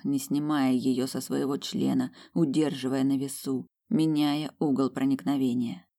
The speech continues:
«Я сейчас тебя переверну, и в твою мокрую девочку войдет Яр. Ты готова?» «Да». «Умница».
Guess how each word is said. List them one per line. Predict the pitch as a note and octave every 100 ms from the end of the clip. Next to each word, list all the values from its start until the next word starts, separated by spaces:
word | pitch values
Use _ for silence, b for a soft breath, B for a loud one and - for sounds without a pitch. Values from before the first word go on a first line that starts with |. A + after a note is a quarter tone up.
| _ _ _
«Я | - C#3 B2 A#2
сейчас | C#3+ - D#3 D3
тебя | C#3+ C#3+
переверну, | - D3 C#3+ D3 D3 C3+ C3 - _
и | - D3
в |
твою | - C#3 D3+ D3
мокрую | D3+ C#3+ C3+ C#3
девочку | C3+ C#3 C3+ - C3+
войдет | C3+ C#3 C#3+ C#3
Яр. | C3+ B2 B2 - _
Ты | -
готова?» | C3+ C3+ C#3 D3+ C3+ - _ _ _ _
«Да». | F3+ F#3+ F3+ E3 D#3+ _ _ _ _ -
«Умница». | D#3 F3+ C#3 C3 - D2+